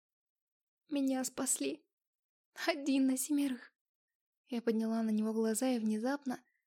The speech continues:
в его ошеломлении, за нечёсанной бородой, за длинными кудрями, за бронёй из замызганного шарфа и чёрт знает скольколетней куртки,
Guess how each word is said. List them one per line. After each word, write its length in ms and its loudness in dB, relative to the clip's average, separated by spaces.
в 80 -4
его 320 2
ошеломлении, 920 0
за 180 0
нечёсанной 600 0
бородой, 720 -2
за 160 -8
длинными 480 -2
кудрями, 680 -10
за 200 0
бронёй 460 0
из 80 -2
замызганного 680 0
шарфа 540 -6
и 120 -2
чёрт 340 -2
знает 360 0
скольколетней 720 -2
куртки, 540 -4